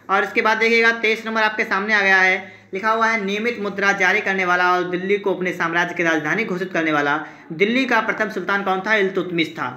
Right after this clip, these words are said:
चौबीस नंबर, चंगेज खान ने जलालुद्दीन का पीछा करते हुए किसके शासनकाल में भारत की सीमाओं पर आक्रमण किया था? इल्तुतमिश। छब-, पच्चीस नंबर, प्रसिद्ध फारसी त्यौहार नवरोज, नवरोज का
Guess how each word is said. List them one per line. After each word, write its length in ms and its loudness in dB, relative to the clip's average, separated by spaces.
चौबीस 300 0
नंबर, 180 2
चंगेज 420 0
खान 240 0
ने 80 0
जलालुद्दीन 500 0
का 100 0
पीछा 260 0
करते 240 0
हुए 240 4
किसके 300 0
शासनकाल 540 2
में 120 0
भारत 300 0
की 80 -2
सीमाओं 380 0
पर 140 0
आक्रमण 340 0
किया 180 2
था? 160 2
इल्तुतमिश। 680 -2
छब-, 260 0
पच्चीस 320 -2
नंबर, 240 2
प्रसिद्ध 340 -4
फारसी 380 0
त्यौहार 400 2
नवरोज, 540 0
नवरोज 520 0
का 240 2